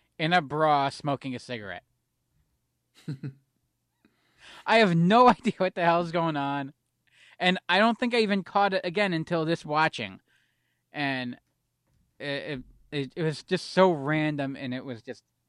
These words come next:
absolutely perfect. Oh, and not to m-, also mention the Police Academy movies.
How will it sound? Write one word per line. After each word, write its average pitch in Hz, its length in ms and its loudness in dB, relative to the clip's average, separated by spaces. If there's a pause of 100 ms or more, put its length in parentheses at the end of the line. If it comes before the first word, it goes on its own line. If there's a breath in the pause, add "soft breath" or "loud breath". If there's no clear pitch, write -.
(320)
absolutely 127 640 -4
perfect. - 560 -6 (640 loud breath)
Oh, 180 300 6 (280)
and 175 280 4 (320)
not 160 320 -4
to 170 80 -8
m-, 156 180 -10
also 147 280 -6
mention 143 420 -6 (1200 soft breath)
the 160 120 -4
Police 220 380 -4
Academy 120 440 -6
movies. 92 520 -16